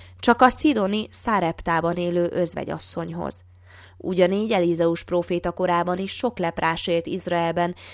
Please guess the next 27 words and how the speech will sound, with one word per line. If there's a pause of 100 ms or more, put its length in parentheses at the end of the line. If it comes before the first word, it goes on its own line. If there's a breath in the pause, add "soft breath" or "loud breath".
(120)
s
egyikük
sem
tisztult
meg,
csak
a
szíriai
Námán.” (560 soft breath)
Ezt
hallva
a
zsinagógában
mind
haragra
gerjedtek. (100)
Felugrottak. (400 soft breath)
Kiűzték
Jézust
a
városon
kívülre,
és
fölvezették
arra
a
hegyre,